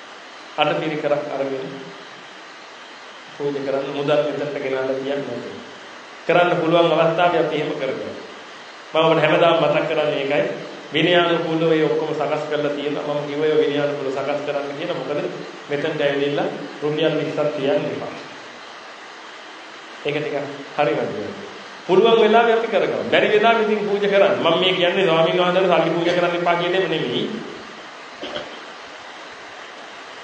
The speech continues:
ඉන්නහම් වෙන්න නැත්තම් එහෙම. ඒක නිසා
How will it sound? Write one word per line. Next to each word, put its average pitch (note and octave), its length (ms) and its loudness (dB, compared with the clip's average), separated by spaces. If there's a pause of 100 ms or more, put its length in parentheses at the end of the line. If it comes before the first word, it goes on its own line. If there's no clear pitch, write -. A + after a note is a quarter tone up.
ඉන්නහම් D3 340 0
වෙන්න D3+ 220 0
නැත්තම් D3 360 -2 (120)
එහෙම. A#2 220 -6 (640)
ඒක C#3+ 220 0
නිසා D#3+ 300 2